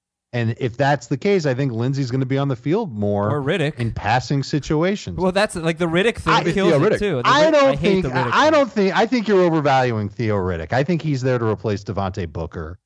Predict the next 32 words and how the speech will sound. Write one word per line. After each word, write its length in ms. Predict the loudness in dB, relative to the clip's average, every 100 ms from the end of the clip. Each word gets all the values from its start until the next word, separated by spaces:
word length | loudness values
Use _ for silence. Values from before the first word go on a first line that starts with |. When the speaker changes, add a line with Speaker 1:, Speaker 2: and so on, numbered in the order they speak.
| -4
Speaker 3:
Who 260 | 0 0 2
got, 240 | 0 -2 -8 -6
right? 340 | 0 2 2 0
That, 240 | -2 0
that, 200 | -4 0
that 220 | -2 0
was, 160 | -2 -2 0
I 120 | 2
Speaker 1:
When 100 | 4
Speaker 3:
wanted 180 | 2 2
Speaker 1:
Freeman 260 | 4 4
Speaker 3:
Phillip 120 | 4 2
Speaker 1:
was 200 | 0 -2
out. 320 | -2 -2 -2
Speaker 3:
I 100 | 0
wanted 300 | 2 0 0
Phillip 320 | 0 2 2
Lindsay 380 | 0 -2 0 0
to 100 | 0
replace 380 | -2 -2 -2 -2
Devontae 480 | -4 -4 -2 -4 -4
Booker. 300 | -4 -6 -2
Devontae 240 | 0 2
Speaker 2:
Right. 160 | 0 0
Speaker 3:
Booker 260 | 0 0
got 240 | 0 0 0
way 220 | 0 0
too 160 | -2 -4
many 160 | -4
targets 340 | -2 -2 0 0
last 240 | -2 -2
year. 180 | -8